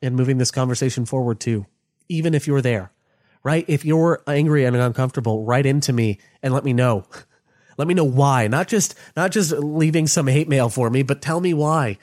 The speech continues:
Give me something that I can, that I can move forward, uh, with and do better on.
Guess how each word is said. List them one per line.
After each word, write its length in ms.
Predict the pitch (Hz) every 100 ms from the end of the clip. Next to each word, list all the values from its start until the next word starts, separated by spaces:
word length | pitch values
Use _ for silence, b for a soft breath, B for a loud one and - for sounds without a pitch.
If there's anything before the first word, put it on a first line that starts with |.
| B B
Give 160 | 180 185
me 140 | 196
something 440 | - 175 160 165
that 100 | 139
I 100 | 139
can, 240 | 139 135 123 202
that 200 | 156 139
I 60 |
can 140 | 139 127
move 180 | 143
forward, 460 | 139 147 139 127 113 - 208
uh, 240 | 131 117
with 400 | 123 110 - - _ _ -
and 160 | 123
do 100 | 131
better 360 | 117 117 110 95
on. 340 | 101 92 87